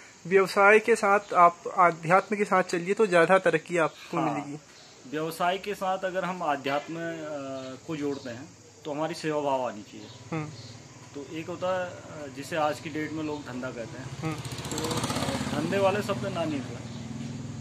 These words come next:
Speaker 2: तो धंधे में क्या होता है ना, आदमी सौ लगाता है तो वो कहता है कि शाम को हज़ार आ जाए।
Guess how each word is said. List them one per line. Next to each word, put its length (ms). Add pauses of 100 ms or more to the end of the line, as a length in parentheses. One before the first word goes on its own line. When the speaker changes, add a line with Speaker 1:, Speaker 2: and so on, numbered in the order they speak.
(120)
Speaker 2:
तो 280
धंधे 180
में 120
क्या 140
होता 120
है 60
ना, 60
आदमी 280
सौ 200
लगाता 460
है 100
तो 80 (640)
वो 240
कहता 200
है 60
कि 100
शाम 240
को 120
हज़ार 260
आ 60
जाए। 180